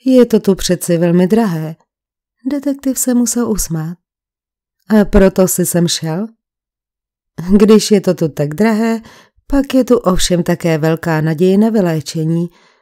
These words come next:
a je tu skutečně zvláštní péče o člověka.“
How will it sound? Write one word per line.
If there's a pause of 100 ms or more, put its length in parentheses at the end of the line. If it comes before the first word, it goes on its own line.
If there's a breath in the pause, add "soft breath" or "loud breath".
(180 soft breath)
a
je
tu
skutečně
zvláštní
péče
o
člověka.“